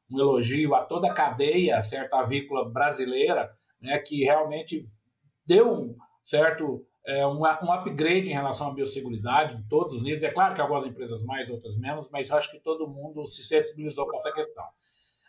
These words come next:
Mas, você, como você falou, vocês elevaram o sarrafo da empresa ao grau máximo, e eu acho que parabenizo aí o esforço que vocês estão fazendo, não só, e eu sou testemunha disso,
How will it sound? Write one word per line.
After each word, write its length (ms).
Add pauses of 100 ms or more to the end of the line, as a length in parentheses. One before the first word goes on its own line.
Mas, 180
você, 240
como 180
você 160
falou, 240
vocês 400 (280)
elevaram 500
o 40
sarrafo 520
da 160
empresa 500
ao 400
grau 320
máximo, 560
e 80
eu 140
acho 180
que 60
parabenizo 680
aí 280 (260)
o 80
esforço 360
que 60
vocês 100
estão 180
fazendo, 380
não 160
só, 260
e 60
eu 80
sou 180
testemunha 480
disso, 220